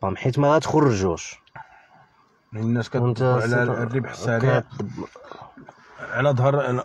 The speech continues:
Speaker 2: المواطنين.
Speaker 1: أوه.
Speaker 2: الإخوان الأخوات، الله يجزيكم بخير، بارطاجيو معنا مباشر، وكنتسناو الاتصالات ديالكم.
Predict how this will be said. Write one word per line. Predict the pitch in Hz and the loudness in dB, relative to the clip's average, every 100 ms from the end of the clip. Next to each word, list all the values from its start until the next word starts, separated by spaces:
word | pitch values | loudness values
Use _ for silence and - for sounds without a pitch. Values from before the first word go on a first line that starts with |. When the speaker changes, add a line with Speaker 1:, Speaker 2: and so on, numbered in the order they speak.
| - | -2
Speaker 2:
المواطنين. | 131 131 127 107 101 82 78 | 2 4 4 2 -2 -6 -8
Speaker 1:
أوه. | 98 90 - 92 92 - - - - - - | -8 -8 -10 -10 -6 -4 -6 -8 -12 -14 -6
Speaker 2:
الإخوان | 196 - 196 196 | -2 4 4 6
الأخوات، | 160 175 190 233 - | 4 6 6 6 6
الله | 175 180 | 6 8
يجزيكم | 165 156 160 156 | 6 4 2 4
بخير، | 156 185 180 - | 4 6 4 4
بارطاجيو | 151 151 143 | 4 6 6
معنا | 131 143 | 6 6
مباشر، | 143 143 147 220 220 - - 156 | 6 6 6 6 4 4 2 6
وكنتسناو | 175 170 143 185 - 151 160 185 165 | 6 6 6 4 4 4 6 6 6
الاتصالات | 175 139 160 123 147 165 | 4 4 4 4 6 6
ديالكم. | 127 123 127 - | 6 6 4 4